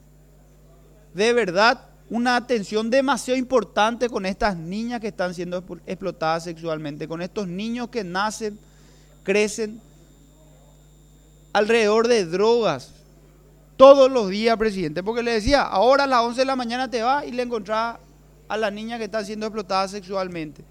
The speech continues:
a los niños que se están drogando en la calle, presidente. Todo parece que se hace en lentejú. Justamente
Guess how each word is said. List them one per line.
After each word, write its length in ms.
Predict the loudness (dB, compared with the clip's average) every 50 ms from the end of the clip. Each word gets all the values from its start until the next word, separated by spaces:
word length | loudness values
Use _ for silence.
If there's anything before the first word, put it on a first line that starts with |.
| -20 -20 -20 -20 -20 _ -6
a 80 | -4 -2
los 160 | 0 0 0
niños 320 | -2 -2 -4 -4 -2 -2
que 80 | -4 -4
se 80 | -4 -6
están 260 | -6 -4 -4 -4 -4
drogando 560 | -2 -2 0 0 0 0 -2 -4 -6 -6 -8 -10 -8
en 200 | -8 -6 -4 -4
la 180 | -4 -4 -4
calle, 340 | -2 0 0 0 0 -2 -6
presidente. 480 | -8 -8 -10 -12 -12 -14 -16 -16 -20 -20 -20 -20 -20 -20 -20 -12 -2
Todo 300 | 4 6 8 8 8 8
parece 280 | 6 4 4 2 0 -4
que 100 | -4 -4
se 100 | -2 -2
hace 240 | -2 -2 -4 -6 -6
en 140 | -6 -6
lentejú. 460 | -8 -10 -10 -10 -12 -12 -12 -14 -16 -16 -18 -20 -20 -20 -20 -20 -20 -20 _ _ _ _ _ _ -20 -20 -20 _ _ _
Justamente 800 | -12 -8 -2 0 0 0 0 -2 -4 0 0 2 2 2 0 -4